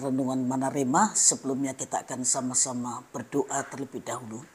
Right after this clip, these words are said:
Bapa, bersyukur kami masih mendapat kesempatan untuk terus diingatkan lewat kebenaran firman-Mu yang akan kami dengar. Urapi hamba-Mu, taruh kehendak-Mu untuk disampaikan, supaya baik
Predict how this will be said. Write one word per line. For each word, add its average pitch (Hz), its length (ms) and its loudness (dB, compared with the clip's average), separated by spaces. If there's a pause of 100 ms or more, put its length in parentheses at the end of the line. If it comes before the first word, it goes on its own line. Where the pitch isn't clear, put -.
(1000)
Bapa, 202 240 10
bersyukur 196 960 10
kami 156 240 4
masih 147 320 6
mendapat 143 400 0
kesempatan 151 1040 4
untuk 143 320 -6
terus 180 480 8
diingatkan 147 880 0
lewat 147 320 0
kebenaran 147 640 0
firman-Mu 180 800 6
yang 151 160 2
akan 139 240 -6
kami 139 320 -2
dengar. 180 480 2 (720)
Urapi 147 400 4
hamba-Mu, 170 720 6
taruh 143 240 2
kehendak-Mu 180 720 4
untuk 190 160 0
disampaikan, 185 800 6 (480)
supaya - 400 6
baik 156 320 4